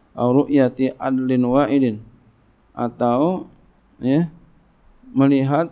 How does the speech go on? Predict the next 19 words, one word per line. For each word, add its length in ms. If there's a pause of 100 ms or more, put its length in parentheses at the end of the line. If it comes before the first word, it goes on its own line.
seorang 800
yang 240
adil. 320 (720)
Hmm. 400 (800)
Jadi 240
bisa 720 (800)
dengan, 640 (800)
eh, 320
sempurna 800 (160)
bulan 320
Sya'ban 400
tiga 240
puluh 240
hari. 320 (800)
Ya, 160
kalau 240
dah 80
sempurna 480
bulan 240